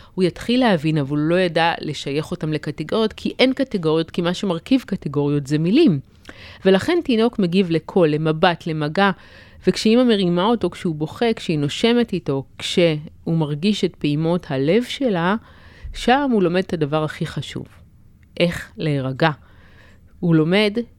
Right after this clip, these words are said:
שיש דרך לווסת את עצמו, וזה המפתח ליכולת שלו לווסת את עצמו בעצמו, עצם זה שאמא מווסתת אותו, וזו נקודה מאוד מאוד משמעותית,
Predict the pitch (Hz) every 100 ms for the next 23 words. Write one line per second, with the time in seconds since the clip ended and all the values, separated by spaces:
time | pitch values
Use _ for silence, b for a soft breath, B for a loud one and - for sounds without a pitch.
0 | - - - - 151 147 143 170 175 -
1 | 160 175 175 165 135 143 - - 233 165
2 | 139 - 143 135 - - - 156 160 185
3 | 269 214 190 - - - 233 233 - 165
4 | 151 151 - 220 220 185 175 190 156 -
5 | 185 185 165 - 160 147 139 - 214 196
6 | 170 - 175 180 - - - 233 247 165
7 | B B B B B 180 170 156 - 196
8 | 190 185 143 - 135 B B B B -
9 | 156 151 202 247 - 156 165 202 - -
10 | 156 - 180 196 190 - 156 156 160 170
11 | 160 160 - 135 135 - 254 -